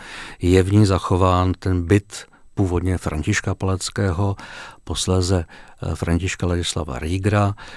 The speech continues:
tak ten byt tam stále je, je zařízený, dá se dokonce do něj chodit, eh, a prohlédnout si ho. František Ladislav Rieger, já ho spojuju s Františkem Palackým, protože to byl jeho zeď.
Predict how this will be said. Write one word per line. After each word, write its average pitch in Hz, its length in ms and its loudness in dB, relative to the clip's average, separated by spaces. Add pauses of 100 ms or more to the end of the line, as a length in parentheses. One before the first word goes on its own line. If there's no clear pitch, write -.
(160)
tak - 180 -8
ten 92 200 0
byt 90 220 -4
tam 87 160 -4
stále 82 420 -4
je, 87 100 -2
je 98 220 0
zařízený, 107 720 0 (440)
dá 92 140 0
se 95 160 -2
dokonce 92 400 -4
do 90 100 -4
něj 82 180 -4
chodit, 98 500 -4
eh, 92 340 -2
a 87 60 -10
prohlédnout 95 640 0
si 85 160 -2
ho. 78 180 -6 (720)
František 101 520 2
Ladislav 101 400 2
Rieger, 98 280 2 (220)
já 92 140 0
ho 104 100 6
spojuju 107 440 4
s - 320 0
Františkem 104 520 2
Palackým, 101 420 2
protože 101 320 0
to 101 100 0
byl 110 100 2
jeho 107 260 8
zeď. 101 440 2